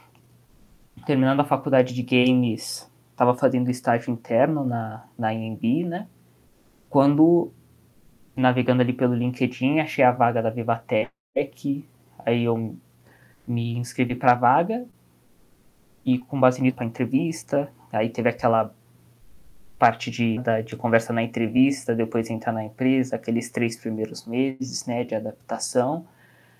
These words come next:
E aí fui, fui efetivado e tô lá até hoje, nesses dois anos. Tá sendo uma experiência bem,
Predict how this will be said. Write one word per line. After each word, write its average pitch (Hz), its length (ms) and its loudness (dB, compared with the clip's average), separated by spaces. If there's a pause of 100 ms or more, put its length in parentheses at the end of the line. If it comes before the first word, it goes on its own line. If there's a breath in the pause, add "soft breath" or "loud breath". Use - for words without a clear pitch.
(380 soft breath)
E 127 120 4
aí 120 240 2
fui, 123 960 2
fui 127 140 2
efetivado 135 840 4
e 151 240 -6 (120)
tô 143 140 2
lá 143 140 4
até - 260 -4
hoje, 139 360 0
nesses 131 400 -8
dois 139 320 -2
anos. 120 720 -6 (160)
Tá 113 320 0
sendo 123 220 -6
uma 120 80 -2
experiência 120 520 -2
bem, 123 560 0